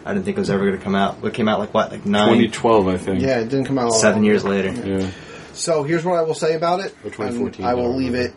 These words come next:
Speaker 3: it at just these couple things. There are, I would say, three, three major pieces of the story that were in this first one that reoccur in this one.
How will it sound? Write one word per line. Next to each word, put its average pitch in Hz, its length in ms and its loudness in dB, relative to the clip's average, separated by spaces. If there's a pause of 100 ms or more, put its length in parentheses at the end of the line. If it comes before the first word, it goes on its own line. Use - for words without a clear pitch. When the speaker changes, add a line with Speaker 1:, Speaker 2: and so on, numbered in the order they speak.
Speaker 3:
it 117 140 -2
at - 20 -10
just 120 220 0
these 120 160 -4
couple 117 240 -4
things. 143 500 -2 (840)
There 131 280 4
are, 123 600 2 (600)
I 131 120 4
would 135 160 2
say, 127 160 2
three, 147 560 0 (680)
three 180 760 2 (460)
major 143 1040 4 (440)
pieces 147 460 -4
of 127 160 -2
the 123 80 -6
story 135 340 2
that 120 200 2
were 123 120 0
in 127 280 2
this 120 160 0
first 120 320 -6
one 170 320 -2 (380)
that 123 420 2 (100)
reoccur 123 760 2 (1000)
in 123 160 2
this 123 180 0
one. 202 260 0